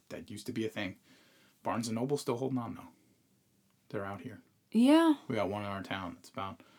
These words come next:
Speaker 2: Yeah.
Speaker 1: about all we got.
Speaker 2: You know, I applied to Borders Books, didn't get the job.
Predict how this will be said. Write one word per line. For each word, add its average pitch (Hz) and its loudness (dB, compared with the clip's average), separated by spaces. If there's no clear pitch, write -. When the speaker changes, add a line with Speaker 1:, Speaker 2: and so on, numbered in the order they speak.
Speaker 2:
Yeah. 226 -4
Speaker 1:
about 107 0
all 107 0
we 98 -4
got. 95 -6
Speaker 2:
You 254 6
know, 302 12
I 320 12
applied 214 6
to 214 0
Borders 214 4
Books, 214 0
didn't 170 -2
get 170 -6
the 170 -4
job. 165 -4